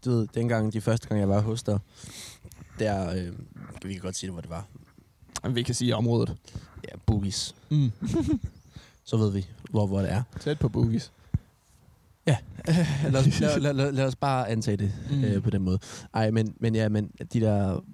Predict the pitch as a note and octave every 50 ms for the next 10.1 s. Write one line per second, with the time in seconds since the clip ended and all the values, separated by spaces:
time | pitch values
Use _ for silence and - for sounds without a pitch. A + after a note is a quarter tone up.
0 | - - - - - - - - - - - - - A2 G#2+ G#2 G#2 G#2 G#2+ G#2
1 | G2 G#2 G2+ G2+ A2+ A2+ G#2+ - G#2+ G#2 G2 G2 G2+ A2 G2+ A2 G#2+ G2+ G2+ G2+
2 | G2+ G2+ G2 G2 G2 G2 - G2+ G2+ G2+ G2+ G#2+ - G2+ - - G2 F#2+ F#2+ F#2+
3 | F#2+ - - G#2+ G2+ - G#2+ G#2 G#2 G#2 A2 - - G2+ G2+ G#2 A2 A2 - -
4 | - A#2 G#2+ G2+ G2+ - - - - - - - C#3+ C3+ - B2+ A#2 B2 - -
5 | - B2+ A#2+ B2+ C#3+ C3 B2+ G2 - C3+ B2+ - - - - - - B2+ B2 A#2
6 | A2+ A#2+ B2 B2+ C3+ A#2+ - - - - - B2+ A#2+ A2+ B2+ A#2 A#2+ C#3 C#3+ C#3+
7 | C3+ C#3 - - C3 C3+ C3+ C3+ C3 - - - - _ - - A#2+ B2 B2+ C#3+
8 | C#3+ B2 A2 - _ - - _ _ _ _ _ _ _ _ _ _ _ _ _
9 | _ _ - C3 B2+ A#2+ A2+ B2 B2+ A#2 A2+ G#2 G2+ G2+ - - _ - C#3+ C#3
10 | B2+